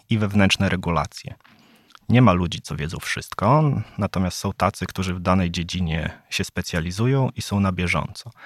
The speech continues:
I w tym kontekście każdy z nas powinien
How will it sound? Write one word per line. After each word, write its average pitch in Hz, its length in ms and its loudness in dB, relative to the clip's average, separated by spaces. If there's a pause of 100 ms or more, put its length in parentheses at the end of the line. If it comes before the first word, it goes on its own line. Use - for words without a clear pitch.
(360)
I 104 80 -2
w - 60 -16
tym 170 240 2
kontekście - 1000 -2
każdy 113 460 2 (240)
z - 120 -8
nas 95 260 4
powinien 90 580 0